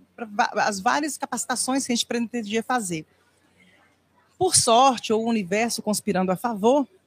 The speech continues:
em dois mil e vinte, no início de dois mil e vinte, surgiu um edital,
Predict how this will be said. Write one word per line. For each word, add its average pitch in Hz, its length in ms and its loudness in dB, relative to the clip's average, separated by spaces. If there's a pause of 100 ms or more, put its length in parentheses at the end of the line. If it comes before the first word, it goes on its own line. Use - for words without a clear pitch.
(720)
em 247 300 0
dois 220 220 0
mil 233 120 -2
e 247 40 -2
vinte, 214 260 -6
no 226 60 -2
início 220 220 -6
de 233 40 -2
dois 214 140 -2
mil 240 120 -2
e 220 40 -6
vinte, 240 360 -4
surgiu 262 380 -4
um 277 40 2
edital, 226 640 2